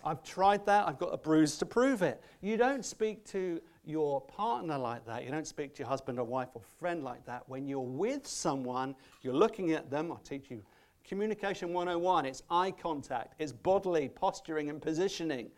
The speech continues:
It's preparation so you know what you're gonna talk about. You might even doll yourself up so you look appropriate.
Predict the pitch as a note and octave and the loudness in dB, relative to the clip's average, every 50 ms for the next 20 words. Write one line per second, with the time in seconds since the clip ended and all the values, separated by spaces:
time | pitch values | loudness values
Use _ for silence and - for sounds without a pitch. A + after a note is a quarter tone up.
0 | - - - - - - _ - F3 E3+ - - - - A3 G#3+ G#3+ - G3+ F#3+ | -20 -20 -20 -20 -20 -20 _ -8 -8 -8 -8 -10 -6 -4 -4 -4 -2 -2 -2 -2
1 | F#3 F#3+ G3+ A3 A3 G#3 - - E3 D#3+ D3 - F3+ E3 E3+ E3+ E3 E3+ E3+ E3+ | 0 2 2 0 -2 -4 -4 -4 -4 -4 -2 0 0 0 0 -2 -4 -4 -2 2
2 | F#3 G3 G#3 G#3 G#3 - G#3 G3+ G3+ G#3 A3 G#3 - G#3+ A3 G#3 G#3+ - - G3+ | 2 4 4 4 2 2 0 0 0 -2 -2 0 2 4 4 4 4 2 4 6
3 | E3+ D3 B2+ - D#3 C#3+ D#3+ D#3+ D3+ D3 C#3+ - C#3+ C3+ C3+ C3+ C#3 C3+ A2+ D3 | 6 6 4 0 -2 -2 0 2 4 4 2 2 -2 -2 0 0 0 2 4 4
4 | C#3+ D#3 E3+ F3 D#3+ - F#3 F#3 E3+ - G3+ G3 - - - F#3 F#3+ F#3+ G#3+ G#3 | 6 6 4 2 0 0 -2 -2 0 0 -2 -2 -4 -6 -6 -4 -2 -2 -2 -4
5 | - G#3+ - G#3 A3 C4 C#4 C4 - A#3 F#3 D#3 - - _ - - | -4 -6 -4 -4 -4 -4 -4 -4 -6 -6 -6 -8 -10 -16 _ -20 -20